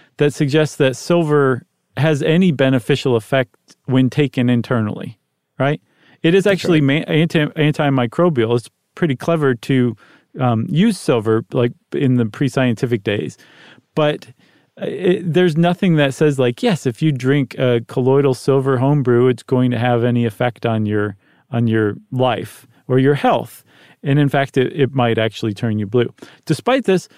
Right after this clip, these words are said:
Speaker 1: people still take colloidal silver, um, pretty frequently. Apparently, Alex Jones touts it,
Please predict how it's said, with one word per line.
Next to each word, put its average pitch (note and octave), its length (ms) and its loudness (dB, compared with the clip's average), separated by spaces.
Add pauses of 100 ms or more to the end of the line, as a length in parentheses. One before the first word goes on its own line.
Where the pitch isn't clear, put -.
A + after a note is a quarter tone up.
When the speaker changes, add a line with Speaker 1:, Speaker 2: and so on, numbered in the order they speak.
(260)
Speaker 1:
people A3+ 380 2
still G#3 520 2
take G#3+ 400 -2
colloidal D#3+ 480 2
silver, C3 640 0 (120)
um, B2+ 400 0 (200)
pretty G#3 260 0
frequently. A2+ 600 -2
Apparently, C#3 540 0
Alex C3 400 -2
Jones C3+ 540 0
touts C#3+ 460 -4
it, C#3 180 2